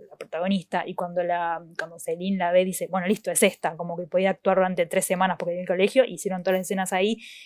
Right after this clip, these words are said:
Y es re loco porque mismo el espectador no sabes en ningún momento, no estás seguro de lo que es, como que juega con eso, que obviamente el mensaje es, bueno, tipo, es una construcción, lo, lo, el sexo es una construcción totalmente, entonces como que todo el tiempo, tipo,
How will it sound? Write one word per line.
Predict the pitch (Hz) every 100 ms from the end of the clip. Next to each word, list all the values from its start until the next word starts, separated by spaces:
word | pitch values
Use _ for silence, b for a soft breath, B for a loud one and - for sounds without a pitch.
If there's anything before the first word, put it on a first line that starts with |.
| -
Y |
es | 240
re | 247
loco | 254 302
porque | 226 190 185
mismo | 196 240
el | 254
espectador | 190 180 185 208 247
no | 190
sabes | 202 185 202
en | 196
ningún | 185 190
momento, | 190 185 180 b b
no | 175
estás | 240 233
seguro | 202 185 190
de |
lo | 175 170
que | 170
es, | 170 -
como | 175 170
que | 175
juega | - 208 208
con | 190
eso, | 202 202 - 202 240 b b b _ _ -
que | 170
obviamente | 175 185 190
el |
mensaje | 175 170 180 190
es, |
bueno, | 175 190 175
tipo, | 170 165 175 165 b b _ _ _
es | -
una | 180 175
construcción, | 185 - 180 - 208
lo, | 180
lo, | 165 165 143
el | 165
sexo | - 180 185
es |
una | 170
construcción | 165 160 175 165
totalmente, | - 175 185 196 185
entonces | 185 190 190
como | 185 180
que | 180
todo | 202
el | 202
tiempo, | 202 208 220
tipo, | 202 175 185